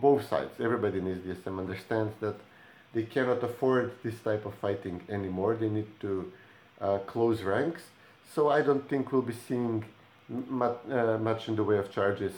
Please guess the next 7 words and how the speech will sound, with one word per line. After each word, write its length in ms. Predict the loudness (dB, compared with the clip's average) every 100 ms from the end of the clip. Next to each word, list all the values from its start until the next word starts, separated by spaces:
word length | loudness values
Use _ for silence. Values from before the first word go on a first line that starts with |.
| -6
uh, 360 | -4 0 0 -4 -10 -20 -20 -20 _ _ -6
uh, 560 | 0 2 2 2 0 -6 -18 -20 -10 -4
until 360 | -2 0 0
the 100 | 2
elections, 540 | 4 4 0 -2 -2 -2 -6 2
unless, 460 | 4 6 6 4 0 -6
obviously, 720 | -4 -2 0 -2 -2 0 2